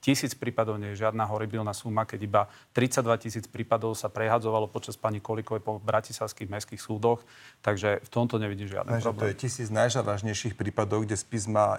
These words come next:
Speaker 2: že desať tisíc strán. A teraz čo?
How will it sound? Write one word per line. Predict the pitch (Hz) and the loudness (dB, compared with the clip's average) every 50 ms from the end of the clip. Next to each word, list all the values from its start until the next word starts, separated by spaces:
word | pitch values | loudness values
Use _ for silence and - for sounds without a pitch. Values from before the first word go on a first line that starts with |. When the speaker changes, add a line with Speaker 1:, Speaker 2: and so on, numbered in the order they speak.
| - | -4
Speaker 2:
že | 95 101 98 | -8 -8 0
desať | 101 117 110 - 117 - 113 | 0 0 0 0 -2 -4 -4
tisíc | 104 - 107 123 135 | -6 -4 -4 -4 -4
strán. | - - 107 110 143 127 - - - - - - - - | 0 2 4 4 4 2 0 -6 -12 -16 -18 -18 -8 2
A | - 107 - | 2 2 2
teraz | - - - 120 113 113 110 - | 2 2 2 4 4 4 2 2
čo? | - - 123 - - | 4 4 4 4 4